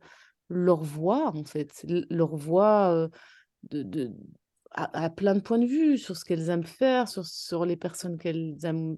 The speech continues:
Euh, ou pas, euh, euh, aller côtoyer, sur, euh, enfin, y a, on est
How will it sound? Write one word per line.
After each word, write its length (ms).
Euh, 480
ou 260
pas, 560
euh, 540
euh, 1000
aller 300
côtoyer, 800
sur, 280
euh, 240
enfin, 220
y 140
a, 60
on 140
est 140